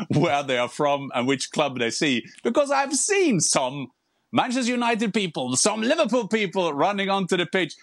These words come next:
Then I had to go at Arteta as well. So I look forward to the end of the season. This is gonna be a fun season when even the pundits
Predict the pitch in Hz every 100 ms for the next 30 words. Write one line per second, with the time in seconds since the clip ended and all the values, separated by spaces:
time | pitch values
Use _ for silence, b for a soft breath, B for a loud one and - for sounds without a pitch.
0 | b 202 247 254 214 214 208 196 165 -
1 | - 196 214 208 196 170 156 160 170 165
2 | - b - - 196 202 175 _ _ b
3 | b b b - 139 156 165 180 170 -
4 | - 247 175 156 143 151 151 143 139 139
5 | 170 151 135 135 117 147 147 - 147 139
6 | 143 143 120 - 214 185 143 175 147 135
7 | 127 170 175 160 - - 349 254 170 117
8 | -